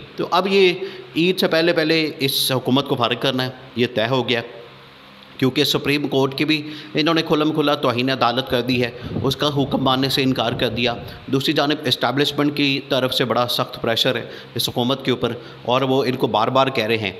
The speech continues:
अगर ये बात नहीं मानते, अगर ये बात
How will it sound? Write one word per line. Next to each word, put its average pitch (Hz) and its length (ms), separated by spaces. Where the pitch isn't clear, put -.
अगर 175 280
ये 185 120
बात 120 300
नहीं 135 120
मानते, 101 480
अगर 147 280
ये 160 200
बात 123 360